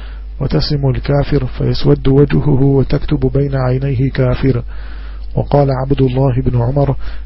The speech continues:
"تخرج الدابة من جبل الصفا بمكة ينصدع فتخرج منه". وقال عبد الله بن عمر نحوه، وقال: "لو شئت أن أضع قدمي على موضع خروجها لفعلت". وروي عن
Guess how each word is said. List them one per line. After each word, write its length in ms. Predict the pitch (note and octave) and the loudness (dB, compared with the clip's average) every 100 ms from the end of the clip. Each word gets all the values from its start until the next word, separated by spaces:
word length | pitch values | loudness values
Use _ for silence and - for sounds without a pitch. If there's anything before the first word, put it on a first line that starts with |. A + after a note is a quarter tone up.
| - | -4
"تخرج 400 | C#3+ - D3 C3+ | -2 0 0 0
الدابة 920 | A#2+ C#3 C#3 C#3 C#3 B2+ C3+ - C#3 | 0 2 4 4 2 0 2 4 4
من 140 | C3+ B2+ | 2 -2
جبل 320 | A#2+ C3+ C3 | -2 0 0
الصفا 600 | C3 - D3 - C#3 C#3 | -4 -2 -2 2 2 2
بمكة 640 | C3 C3 C#3+ - B2+ A2+ - - - - G#2+ | 2 -2 -2 -2 -2 -2 -6 -8 -10 -10 -6
ينصدع 840 | C3 B2+ A#2+ D3 D3 D3 C#3+ C#3 A#2 - C3+ | -4 -4 -6 -2 2 4 6 4 2 0 2
فتخرج 540 | D3 D3+ D3 C#3+ C3+ | 2 0 2 2 2
منه". 300 | C3 D3+ A2 - - - - - - | 2 0 -2 -4 -4 -2 -2 -4 -4
وقال 340 | C3 D3 D3+ D3+ | -2 2 4 4
عبد 320 | C3+ C#3 C#3 | 0 0 2
الله 460 | C#3 C#3+ C#3 D3 C3+ | 2 4 4 2 0
بن 220 | C3 B2+ | 0 0
عمر 360 | C#3 D3 D3 B2+ - - C3+ | 2 2 0 -2 -8 -10 -6
نحوه، 460 | C3+ - C3+ B2+ F#2+ - - - - - | -6 2 4 4 2 -4 -6 -2 -2 -2
وقال: 480 | A#2+ - C#3 C#3 C#3+ - | -4 2 4 4 2 0
"لو 160 | B2+ | 0
شئت 300 | A#2+ - D3+ | 2 0 2
أن 160 | D3+ C3+ C#3+ C#3 | 2 2 -2 0
أضع 240 | C#3 C3 - | 2 0 -2
قدمي 340 | C#3 C#3+ C#3+ | 0 0 0
على 260 | B2+ B2+ C3+ | 0 0 -2
موضع 440 | C#3 C#3 C3+ C3 | -2 0 2 2
خروجها 760 | C3 - C3+ C#3+ C3 C3 B2+ B2+ | 0 2 4 4 4 0 0 0
لفعلت". 600 | B2 C3 B2+ C#3 A#2+ - - - - - - - - - | -2 -2 0 0 0 -4 -6 -12 -12 -12 -12 -12 -10 0
وروي 460 | C3+ C3 D3+ C#3+ C#3 | 2 4 6 4 4
عن 280 | C3 D3 | 0 -4